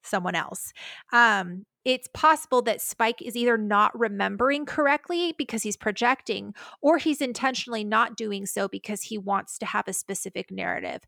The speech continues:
But it's very important to remember in this moment with what he's telling Buffy, again, that it's not all correct.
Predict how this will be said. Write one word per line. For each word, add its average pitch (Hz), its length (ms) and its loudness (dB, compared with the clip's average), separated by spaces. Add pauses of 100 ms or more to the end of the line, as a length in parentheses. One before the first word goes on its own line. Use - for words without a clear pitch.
(280)
But 240 100 2
it's 247 160 0
very 277 360 4
important 233 420 0
to - 140 -2
remember 214 560 2
in 226 220 0
this 214 260 0
moment 208 280 0
with 220 160 2
what 202 140 0
he's 214 180 -8
telling 202 320 -2
Buffy, 247 440 0
again, 190 500 -2 (340)
that 214 100 4
it's 208 200 -6
not 214 340 6
all 208 180 4
correct. - 800 -4